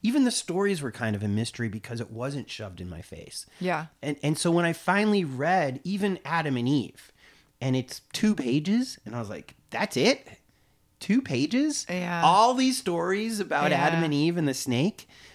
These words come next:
Speaker 1: And now I can actually read the details. And as readers and writers, we love those details.
Speaker 2: Yeah, yeah.
Speaker 1: Uh, a-, and it also hit me late in my college, uh, career as an English major,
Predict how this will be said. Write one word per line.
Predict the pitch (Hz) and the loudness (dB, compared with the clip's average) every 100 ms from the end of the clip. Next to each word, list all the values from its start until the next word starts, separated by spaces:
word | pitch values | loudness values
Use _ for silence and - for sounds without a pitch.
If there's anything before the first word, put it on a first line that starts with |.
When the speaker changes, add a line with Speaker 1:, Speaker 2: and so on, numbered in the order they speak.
| - _ _ _ - | -20 _ _ _ -2
Speaker 1:
And | 147 143 135 127 | 0 2 0 2
now | 139 139 170 | 4 6 4
I | 180 | 2
can | 143 | 0
actually | 131 - 110 | -4 -4 -8
read | 104 113 127 | -4 -4 -4
the | 120 | -4
details. | 98 104 113 - 165 185 214 - _ _ - | -4 -4 -4 -4 -4 -4 -8 -14 _ _ -6
And | 123 | -2
as | 160 151 | -2 -2
readers | 151 135 127 | -2 -2 -2
and | 113 | -2
writers, | 120 143 123 101 98 85 | 2 2 0 -4 -10 -12
we | 113 123 | -6 -4
love | 127 113 131 131 107 | -4 -2 -2 -2 -6
those | 98 92 | -10 -6
details. | 113 170 - 165 | -4 -4 -6 -6
Speaker 2:
Yeah, | 185 160 | -4 -4
yeah. | 143 143 151 - - _ _ - - _ | -6 -10 -12 -18 -20 _ _ -20 -20 _
Speaker 1:
Uh, | - 156 - | -6 -6 -4
a-, | 127 131 - | -4 -4 -6
and | 135 131 127 120 - _ _ _ | -2 0 0 -2 -8 _ _ _
it | 135 | 2
also | 139 175 180 | 2 2 0
hit | - 175 165 | 0 0 4
me | 156 139 127 _ _ - | 4 4 0 _ _ -8
late | 127 123 160 | -2 0 0
in | 165 131 | 0 0
my | 107 | -2
college, | - 98 95 107 - - _ - | -4 -6 -6 -10 -14 -18 _ -20
uh, | - | -18
career | - 104 98 101 101 - | -10 -8 -6 -8 -10 -10
as | 104 | -8
an | 110 | -6
English | 101 95 - | -6 -8 -8
major, | 95 92 - - | -6 -6 -10 -16